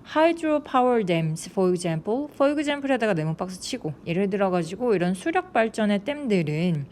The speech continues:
have an impact on aquatic ecosystem. aquatic은 이제 수중의 이란 뜻이니까,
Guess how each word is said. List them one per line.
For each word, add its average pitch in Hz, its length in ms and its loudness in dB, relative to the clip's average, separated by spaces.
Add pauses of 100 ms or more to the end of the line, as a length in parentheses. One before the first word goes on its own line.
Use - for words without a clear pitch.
(560)
have 262 160 2
an 240 140 4
impact 254 540 0
on 226 120 2
aquatic 202 600 0
ecosystem. 185 720 -4 (400)
aquatic은 285 640 0
이제 214 100 2
수중의 240 680 -2
이란 165 220 0
뜻이니까, 214 760 -2